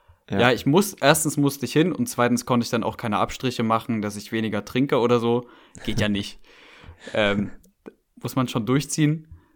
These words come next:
Speaker 1: Ähm, und genau, dann bin ich da hingekommen. Ich hatte, also es, der Anfang war ein bisschen behäbig. Ich musste mich erstmal so auf ein Level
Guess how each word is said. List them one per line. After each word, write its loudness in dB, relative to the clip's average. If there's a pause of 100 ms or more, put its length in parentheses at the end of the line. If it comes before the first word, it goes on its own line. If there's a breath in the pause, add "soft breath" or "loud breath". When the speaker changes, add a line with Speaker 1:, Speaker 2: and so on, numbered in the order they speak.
(480 soft breath)
Speaker 1:
Ähm, -2 (1400 soft breath)
und -4 (420)
genau, 2
dann 0
bin 2
ich -4
da -2
hingekommen. 4
Ich -4
hatte, 0
also -4
es, -10
der 2
Anfang 2
war 4
ein -2
bisschen -2
behäbig. 2
Ich -6
musste 0
mich 0
erstmal 0
so 0
auf -8
ein -2
Level 2